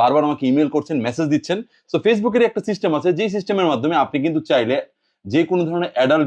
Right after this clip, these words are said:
ভিডিওগুলা আপনি কিন্তু চাইলে লক করে রাখতে পারবেন যেন এগুলো আপনার ওয়ালে না আসে। কিভাবে এই অপশনটা এনেবল করবেন, কিভাবে অশ্লীল ভিডিওগুলো আপনার ওয়ালে যেন না আসে, সেই সেটিংসটা এনেবল করবেন, সেটি দেখিয়ে দিচ্ছি। এই ভিডিওটি শেয়ার দিয়ে দিবেন, অনেক ইউজারদের কাজে দেবে, পাশাপাশি আমার এটিকে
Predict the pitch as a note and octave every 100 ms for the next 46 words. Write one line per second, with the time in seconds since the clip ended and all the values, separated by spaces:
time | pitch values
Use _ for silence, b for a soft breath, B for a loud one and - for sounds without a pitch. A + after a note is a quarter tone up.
0 | C3 C3+ D3 A#2+ A2+ - A#2+ A#2 G#2+ G#2
1 | - F#2+ F2 G2 E3+ _ _ _ F#2+ A#2
2 | B2 C3+ A#2+ A2+ G#2+ A#2+ D#3+ B2 G#2+ G2+
3 | G2+ G2 G2+ F2 F2 F#2 G2 E2+ F2 G#2
4 | F2 - D2+ - F#3 F#3+ F#3+ - C#3+ C3+
5 | A#2 C#3 B2 A2 A#2 C3+ B2 G#2+ A2+ G#2
6 | F3 F#3+ F#3+ G#3+ _ b - - - D3+
7 | C3 C#3+ D3 C#3+ A#2+ G#2+ A#2 A2 G2 G2+
8 | A2 G#2+ G#2 F2+ B2+ A#2 G#2 C3+ D3 C#3
9 | D3 C#3+ B2+ A#2 A2+ A#2+ C3+ D3+ D3+ D#3+
10 | D#3+ G3 G3+ b A3+ G#3+ G#3+ F#3+ - F#3+
11 | F3+ F3 F3+ - E3+ G#3 F3 D3+ D3+ C3+
12 | C3+ B2+ B2+ A#2 D3+ E3+ B2 A#2 A2 G#2